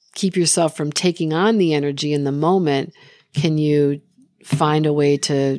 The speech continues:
you know, find a few moments later on to just release it? Maybe even in the car before you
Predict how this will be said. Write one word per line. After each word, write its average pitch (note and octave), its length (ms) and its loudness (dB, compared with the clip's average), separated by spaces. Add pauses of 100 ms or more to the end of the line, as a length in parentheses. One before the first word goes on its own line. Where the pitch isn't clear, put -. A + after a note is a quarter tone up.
you D3+ 100 -4
know, C3 80 -4
find D3 260 -2
a C#3 40 -6
few D3 200 -4
moments D3+ 400 -2
later C#3+ 260 0
on D3+ 280 -2
to D#3 360 -4 (400)
just - 240 -2
release C#3+ 380 -2
it? D#3 80 -4
Maybe F#3 220 2
even F3 200 2
in C#3+ 100 0
the C#3 60 -4
car D#3 420 0
before C3+ 340 -2
you C3 280 0